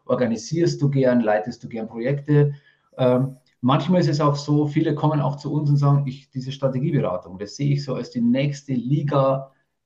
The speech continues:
des beispielsweise B-I-Beraters. Ja, ich bin B-I-Senior, ich habe jetzt viele Projekte gebaut, äh, habe verschiedene Technologien in, in den Händen, die beherrsche ich. Jetzt möchte ich mal in die nächste Liga gehen, wenn man so bezeichnen darf. Ich möchte mal diese Strategieberatung ausprobieren."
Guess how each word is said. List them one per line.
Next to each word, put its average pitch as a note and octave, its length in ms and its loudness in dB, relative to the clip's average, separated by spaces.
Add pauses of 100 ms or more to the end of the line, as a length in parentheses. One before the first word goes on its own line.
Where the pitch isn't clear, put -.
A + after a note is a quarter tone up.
des - 420 -6
beispielsweise B2 600 -2
B-I-Beraters. C3 760 0
Ja, A#2 100 -6
ich C#3 100 -4
bin B2 160 0
B-I-Senior, B2 680 -2
ich - 140 -8
habe A2 100 -6
jetzt - 140 -10
viele C3+ 300 2
Projekte A2+ 360 -8
gebaut, B2+ 540 0 (340)
äh, A#2 80 -6
habe A2+ 200 -4
verschiedene C3+ 320 -2
Technologien C3+ 500 0
in, C#3+ 180 0
in C3+ 120 -2
den B2+ 120 -2
Händen, C#3 300 0
die A#2+ 80 0
beherrsche B2+ 460 -2
ich. C3+ 300 -4 (500)
Jetzt D3 320 0
möchte C#3+ 220 4
ich - 80 0
mal B2+ 140 2
in A#2+ 40 2
die A#2 80 2
nächste C3+ 320 -2
Liga C#3 300 2
gehen, B2 280 2
wenn A#2 100 0
man A#2 120 -2
so A#2 140 -8
bezeichnen A#2 400 -2
darf. A2 200 -4
Ich - 100 -20
möchte B2 220 -4
mal G#2+ 60 -8
diese G#2 200 -10
Strategieberatung G2 840 -8
ausprobieren." E2+ 580 -14